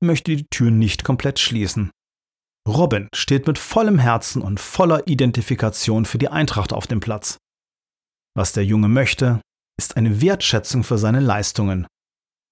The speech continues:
Da sind wir leider mit dem Verein nicht auf einen Nenner gekommen, so Haspel. Soweit das Zitat.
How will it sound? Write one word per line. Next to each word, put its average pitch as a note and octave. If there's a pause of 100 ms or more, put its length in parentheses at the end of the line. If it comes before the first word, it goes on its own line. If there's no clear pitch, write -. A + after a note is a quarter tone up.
(240)
Da G#3
sind E3+
wir A2+
leider A2+
mit B2
dem A#2+
Verein A2+
nicht F#2+
auf -
einen B2+
Nenner C3
gekommen, F#2+ (520)
so F2+
Haspel. - (2500)
Soweit G2
das -
Zitat. G2+